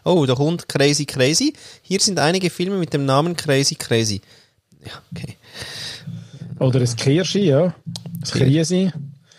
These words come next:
Speaker 2: Wieder ein paar Wörter auch für, ähm, für, für Christine.
Speaker 1: <laughs> Oh ja?
Speaker 2: Formal.
Speaker 1: Hat,
Speaker 2: Für
Speaker 1: aha,
Speaker 2: das
Speaker 1: hat sie auch
Speaker 2: Formal, ja.
Speaker 1: Krise schon? Die Kirsche.
Speaker 2: Krise.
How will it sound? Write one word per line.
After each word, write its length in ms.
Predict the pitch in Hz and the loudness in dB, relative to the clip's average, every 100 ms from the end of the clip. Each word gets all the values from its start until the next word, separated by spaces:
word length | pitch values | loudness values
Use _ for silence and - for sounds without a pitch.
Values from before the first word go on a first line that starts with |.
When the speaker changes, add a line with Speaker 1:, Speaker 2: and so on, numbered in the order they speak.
| _ - - _ _ _ _ _ _ _ | _ -20 -20 _ _ _ _ _ _ _
Speaker 2:
Wieder 220 | 127 127 131 | 0 2 2
ein 60 | |
paar 240 | - 123 123 | 0 2 4
Wörter 580 | 131 151 - 139 135 | 2 2 0 2 4
auch 40 | 135 | 2
für, 280 | 127 127 123 | 2 2 2
ähm, 580 | 123 120 120 117 117 113 | 2 2 2 2 0 0
für, 160 | 123 113 | -2 -4
für 200 | - 123 | -4 -4
Christine. 1000 | - - 123 - 127 120 123 127 156 170 - _ _ _ - - | -4 -2 -2 -2 0 2 2 2 2 -2 -8 _ _ _ -20 -8
Speaker 1:
<laughs> 260 | - - 269 - _ _ _ _ - | -8 -6 -8 -8 _ _ _ _ 0
Oh 140 | 139 | 4
ja? 220 | 151 233 | 6 4
Speaker 2:
Formal. 420 | 123 117 113 139 151 - | 2 -4 -6 -6 -6 -4
Speaker 1:
Hat, 200 | 147 - | -4 -2
Speaker 2:
Für 80 | |
Speaker 1:
aha, 180 | 135 190 | -2 2
Speaker 2:
das 60 | 165 | 2
Speaker 1:
hat 120 | 180 | 2
sie 100 | 277 | 2
auch 60 | 262 | 0
Speaker 2:
Formal, 220 | - 247 | 0 0
ja. 60 | 294 | 2
Speaker 1:
Krise 140 | 269 | 2
schon? 200 | 139 120 - _ _ _ _ _ _ | 2 0 -4 _ _ _ _ _ _
Die 320 | 113 143 170 | -6 -2 0
Kirsche. 420 | - 139 123 - 95 | 2 4 4 2 0
Speaker 2:
Krise. 180 | - | -2